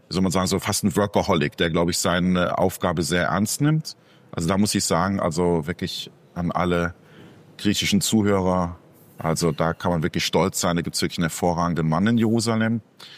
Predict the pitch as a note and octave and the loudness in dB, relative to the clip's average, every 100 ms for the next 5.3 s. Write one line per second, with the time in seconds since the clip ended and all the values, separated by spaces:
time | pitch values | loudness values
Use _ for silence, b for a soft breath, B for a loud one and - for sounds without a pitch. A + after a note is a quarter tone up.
0 | B B - F#2 G#2+ A2+ G2+ - F2 G2+ | B B -2 0 2 0 -2 0 0 0
1 | A2+ A2+ G#2 A#2 A2 A2+ - - _ _ | -2 -2 -2 0 0 0 -4 -10 _ _
2 | _ _ _ _ _ _ _ - - E2 | _ _ _ _ _ _ _ -12 -6 -4
3 | E2+ E2+ F#2+ D#2+ F2+ D#2+ - F#2+ F#2 A#2 | -2 -2 -2 0 -2 -2 -6 -2 0 0
4 | A2+ B B B G#2 A#2+ - C3+ A#2+ - | -2 B B B 2 2 2 2 2 0
5 | G2+ G2 | 0 0